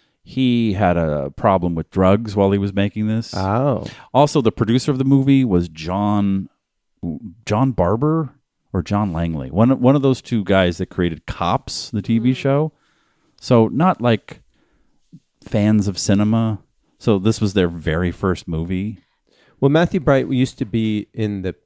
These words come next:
Speaker 2: the precursor to Oingo Boingo. He was in the Knights of the Oingo Boingo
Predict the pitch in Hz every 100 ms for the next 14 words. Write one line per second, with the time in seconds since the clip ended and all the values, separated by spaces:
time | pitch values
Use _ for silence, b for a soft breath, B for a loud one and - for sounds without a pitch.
0 | _ 156 107 - _ - 156 156 - 117
1 | - 104 - - 107 110 107 98 95 87
2 | 95 92 76 78 101 95 101 92 92 95
3 | 117 - 95 101 90 98 95 92 85 87
4 | 95 87 85 90